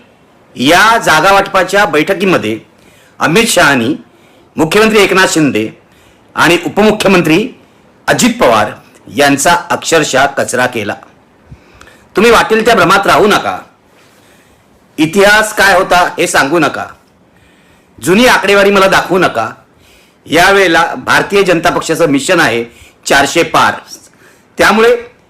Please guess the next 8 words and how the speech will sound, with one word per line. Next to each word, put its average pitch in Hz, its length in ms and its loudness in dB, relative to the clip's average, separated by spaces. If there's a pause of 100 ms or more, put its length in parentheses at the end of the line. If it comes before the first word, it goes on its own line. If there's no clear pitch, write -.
(400)
जुन्या 180 260 2
इतिहासात 233 480 2
न 196 120 2
जाता 156 400 0 (360)
आता - 260 0
आपल्याला 220 600 2
कोण 254 280 2
उमेदवार 220 540 2